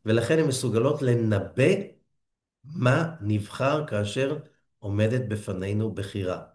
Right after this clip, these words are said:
בין א' לב', בין ג' לד', או אפילו בין, אה, ה', ו', ז' וח'. היום אפשר יותר מתמיד, ואיך אנחנו,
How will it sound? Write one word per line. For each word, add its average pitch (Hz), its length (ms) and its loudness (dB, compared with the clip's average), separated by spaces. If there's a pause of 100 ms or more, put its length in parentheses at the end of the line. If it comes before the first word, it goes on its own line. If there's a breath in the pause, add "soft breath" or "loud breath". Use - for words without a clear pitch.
(500)
בין 156 460 4 (220)
א' 127 220 2 (100)
לב', 139 480 -2
בין 101 180 -4
ג' 110 200 -4
לד', 123 540 -2
או 117 100 -2
אפילו 147 240 -4
בין, 127 300 0 (380 loud breath)
אה, 107 380 2
ה', 123 420 4
ו', 113 40 0
ז' 107 100 0 (200)
וח'. 101 180 -6 (1400)
היום 175 400 8 (680)
אפשר 160 520 4
יותר 139 400 2
מתמיד, 113 640 0 (100)
ואיך 110 460 0
אנחנו, 113 420 -2